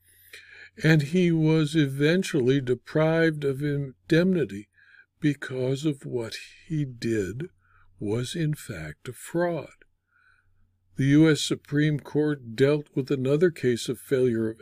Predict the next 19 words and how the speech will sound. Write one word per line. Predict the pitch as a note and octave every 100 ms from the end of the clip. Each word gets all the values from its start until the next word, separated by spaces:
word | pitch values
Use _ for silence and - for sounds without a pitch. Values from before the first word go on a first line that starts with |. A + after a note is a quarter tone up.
| -
ethical | A#2+ B2+ A#2+ A#2
standards | G#2 - C3 A#2+ B2+ C3 C3
in | B2
Stipsich | A2 - - G3 - - C3 - -
versus | A#2+ B2 A2 A#2+ G#2+
Metropolitan | A#2+ B2+ - A#2 - F3 F#3+ F#3+ - A2+ A2+
Insurance | G2+ G2 B2 A2 G#2 G2
Company, | - A2 F#2 C3+ C#3
a | A2+
nineteen | A#2+ B2+ A#2 C3+ B2+ A#2
twenty-seven | - C3+ B2 B2 - - E3 F#3 F#3 B2
decision. | F#2 G2 - E2 - - _ _ _ _ _ _ _ - - _ _ _
The | - C3
Supreme | - A2+ - D3 F3 F#3+
Court, | - G#3+ F#3+ - - _ _ _ _ _ _
faced | - - D#3 F#3+ - -
with | C#3+ A#2
a | G2+
failure | - - C3 C#3+ F3+ F#3+ F#3